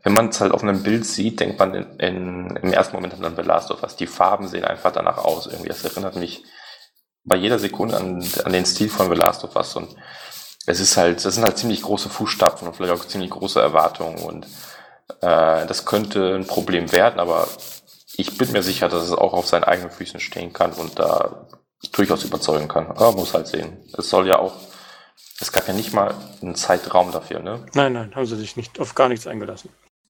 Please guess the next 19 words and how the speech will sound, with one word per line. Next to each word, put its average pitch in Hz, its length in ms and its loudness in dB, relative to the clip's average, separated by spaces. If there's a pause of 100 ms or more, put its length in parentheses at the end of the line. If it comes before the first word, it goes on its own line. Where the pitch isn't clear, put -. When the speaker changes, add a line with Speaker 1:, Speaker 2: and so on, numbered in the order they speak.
(520)
Speaker 1:
Ja, 76 260 4
ich 76 80 -6
denke 92 240 2
mal, 82 140 4
aber 82 140 0
es - 100 -8
wird 82 100 -6
schon 87 160 -6
noch 78 140 -2
nächstes - 300 -8
Jahr 50 300 2
irgendwann 50 260 -8
erscheinen, 50 300 -6
oder 82 120 -4
wahrscheinlich 82 320 -6
dann 82 120 -2
eher 82 460 -4 (300)
Herbst, - 480 2
Winter. 82 400 -6